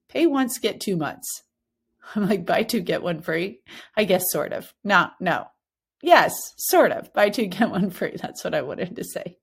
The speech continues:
I hope you all are experiencing the magic of this month. I hope you're living a magical life. You deserve it. You literally deserve this in your life.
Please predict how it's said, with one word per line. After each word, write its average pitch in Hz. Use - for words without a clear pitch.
I 240
hope 269
you 269
all 233
are 226
experiencing 262
the 240
magic 202
of 180
this 185
month. 180
I 185
hope 262
you're 339
living 190
a 175
magical 156
life. 147
You 214
deserve 254
it. 175
You 196
literally 269
deserve 185
this 160
in 156
your 151
life. -